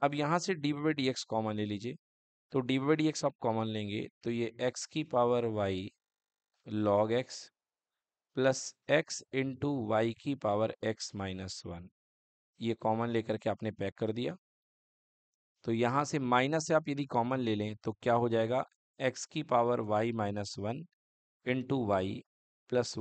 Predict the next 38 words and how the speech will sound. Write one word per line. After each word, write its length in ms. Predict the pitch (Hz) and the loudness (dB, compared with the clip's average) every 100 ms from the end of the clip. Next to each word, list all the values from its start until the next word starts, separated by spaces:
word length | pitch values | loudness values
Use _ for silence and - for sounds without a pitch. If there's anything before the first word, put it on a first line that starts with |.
| 107 | 2
y 160 | 107 104 | 2 0
की 120 | 127 - | -8 -4
पावर 360 | 95 98 101 - 107 | -2 0 0 -2 -2
x 240 | 107 - - 98 | -4 -4 -12 -8
log 260 | 90 95 92 85 | -6 -6 -8 -14
y। 120 | 82 85 - _ _ _ _ _ _ _ _ _ | -14 -14 -20 _ _ _ _ _ _ _ _ _
ये 160 | 107 98 | -4 -4
हो 200 | 85 85 | -4 -6
गया 160 | 87 | -6
अपने 220 | 87 - 92 | -10 -10 -10
पास 300 | - 92 - | -8 -8 -8
में 180 | 110 147 _ _ - | -10 -12 _ _ -16
इतना 260 | - 104 | -10 -8
टर्म। 280 | 98 101 139 202 _ _ _ _ _ _ _ _ _ _ _ _ _ - | -6 -6 -8 -14 _ _ _ _ _ _ _ _ _ _ _ _ _ -2
अब 140 | 151 | 0
इसके 260 | 156 - 175 | 0 0 2
बाद 260 | 151 139 | 4 4
में 140 | 143 160 | 2 -2
हम 340 | 143 147 147 - _ 117 | -2 -4 -6 -10 _ -8
डीवाई 220 | 110 131 135 | -2 0 2
by 140 | 151 | 2
डीएक्स 300 | 127 135 - | 2 0 -2
चाहिए 220 | 123 113 | -2 0
हमें, 240 | 101 98 165 _ _ _ _ - | 0 -4 -8 _ _ _ _ -6
तो 60 | 127 | -4
डीवाई 320 | 117 127 143 | 0 2 4
by 80 | 147 | 4
डीएक्स 300 | 143 135 131 | 2 0 -2
बस 140 | 123 | -2
को 120 | - | 2
रोक 200 | 123 113 | 2 2
लीजिए, 320 | 110 101 131 - - | -2 -2 -4 -6 -8
बाकी 300 | 107 113 - | 0 0 0
को 120 | 117 | -4
डिवीजन 380 | 120 110 110 117 | -2 -2 -2 -2
में 100 | 113 | -2
जान 180 | 107 104 | -2 -2
दीजिए। 260 | 101 110 | -4 -6